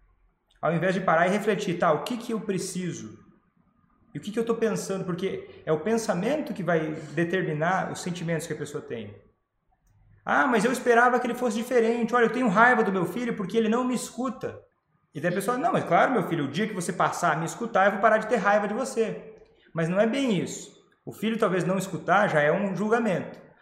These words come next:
Agora, como é, o que traz a raiva maior é começar a pensar que, ó, não, meu filho não, não me escutou naquele momento porque ele não se importa com nada, porque ele não valoriza aquilo que eu faço por ele.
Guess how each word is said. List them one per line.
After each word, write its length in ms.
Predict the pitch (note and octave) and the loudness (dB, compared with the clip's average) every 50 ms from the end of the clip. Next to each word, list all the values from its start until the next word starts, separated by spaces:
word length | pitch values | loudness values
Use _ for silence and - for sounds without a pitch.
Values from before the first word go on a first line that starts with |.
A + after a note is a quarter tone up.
| - - - | -14 -8 -6
Agora, 260 | C#3+ D#3 E3+ D#3+ D#3 | -2 0 0 0 0
como 160 | F#3+ F3+ F3+ | 0 -2 -2
é, 140 | F3 - - | -2 -2 -4
o 100 | E3 E3 | -4 -4
que 260 | - F#3+ D#3+ - - | -4 -6 -6 -6 -4
traz 320 | - F#3 G#3+ B3+ A#3+ F#3+ | 0 4 4 4 4 4
a 80 | F3+ D3 | 2 0
raiva 400 | B2+ D3+ E3 F3 F#3 F3+ D3+ C#3+ | 2 2 2 2 2 0 0 -2
maior 540 | C#3 C3 B2+ C3 D3+ F#3+ G3+ F#3 - - - - - - | -2 -2 0 0 0 2 2 0 0 -2 -6 -10 -10 -8
é 80 | D3 D3 | -6 -4
começar 420 | - F#3 F3+ E3+ - - G3 G3+ | -2 0 0 0 0 0 0 0
a 40 | G3+ | 0
pensar 440 | - A3+ G3+ F3 - - F#3+ F#3+ F#3 | 2 0 0 0 -2 -2 -2 -2 -2
que, 120 | - A3 | 2 4
ó, 300 | G#3 F3+ - - - - - | 4 4 4 2 -4 -4 -2
não, 140 | F3+ B3 B3+ | 0 2 2
meu 140 | A3 F#3 E3+ | 2 2 0
filho 260 | - - B3 C#4 B3+ | 0 -2 -4 -2 0
não, 140 | A3+ A3+ G#3 | 0 0 0
não 200 | G3 F#3+ F#3+ F#3 | 0 -2 -2 -2
me 80 | F3+ E3+ | -2 -2
escutou 360 | - - - E3 - A3 B3 | -4 -4 -6 -6 -2 0 0
naquele 240 | A#3+ A#3 A#3 A3 F#3+ | 0 0 0 0 0
momento 380 | F3 D#3 E3+ G3+ B3 C4 - | 0 0 0 0 -2 -2 -4
porque 200 | - G3 F3 A3 | -4 -6 -4 -4
ele 100 | A3+ A#3+ | -2 -2
não 120 | A#3 A3+ - | -2 -2 -2
se 100 | - G3 | -2 -2
importa 320 | E3+ G#3 G3 F#3 - D#3+ | 0 0 0 0 0 -2
com 100 | - D#3 | -4 -4
nada, 360 | C#3+ D3 F#3+ A#3+ C4 A#3+ A#3 | -2 0 2 2 2 2 2
porque 160 | F3 F3+ F3 G#3 | 0 0 -2 -2
ele 80 | G3 | 0
não 120 | G3+ F#3 D#3+ | 0 2 4
valoriza 580 | F#3 F#3 F#3 F3 D#3+ G3+ B3+ C#4 A#3+ G3 E3+ | 4 4 4 4 4 2 2 0 0 0 -2
aquilo 260 | - - F#3+ F3+ E3+ | -2 -2 -4 -4 -2
que 40 | E3+ | -2
eu 80 | E3 D3+ | -2 -2
faço 280 | - E3+ D#3+ - - | 0 0 -2 -2 -4
por 120 | - C#3+ C#3+ | -6 -4 0
ele. 440 | F#3 A3+ C4 B3 B3 B3+ B3+ - | 2 4 4 4 2 -2 -4 -8